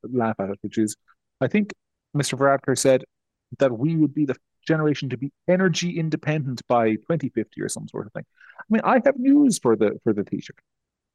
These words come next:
You cannot be energy independent by definition if you are building your energy grid on wind energy, because you are dependent on the wind. And on the hundred days a year or so when the wind decides not to show up,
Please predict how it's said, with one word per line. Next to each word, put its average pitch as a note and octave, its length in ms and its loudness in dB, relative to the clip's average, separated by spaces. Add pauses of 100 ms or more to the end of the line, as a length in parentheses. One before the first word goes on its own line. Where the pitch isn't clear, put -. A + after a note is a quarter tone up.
(280)
You - 60 -20 (180)
cannot A#3 380 2 (140)
be B2+ 340 0 (240)
energy D3 420 0
independent A2+ 640 -4
by G2+ 140 0
definition G2+ 600 -2 (340)
if A2+ 140 -2
you A2+ 100 0
are G2 140 2 (120)
building D3+ 480 2
your A2 240 -2
energy A#2 540 -2 (140)
grid G2+ 360 0
on F#2+ 240 -6
wind F#2+ 400 -2
energy, F#2 380 -6 (480)
because B2+ 260 0
you C#3+ 140 2
are D#3+ 180 2
dependent G#2+ 460 -6 (260)
on A2 200 0
the G#2+ 60 0
wind. G2 380 -2 (480)
And B2+ 120 0
on B2 120 2
the C3 180 4
hundred G3 320 -2
days D3+ 320 2
a C#3+ 40 -2
year C3+ 340 2
or B2+ 60 0
so G#2+ 320 0
when G#2 160 -4
the G2 60 -6
wind D#3+ 280 -4
decides B2 400 -4
not A#2+ 160 -8
to - 80 -18
show G2 320 0
up, F#2+ 80 -2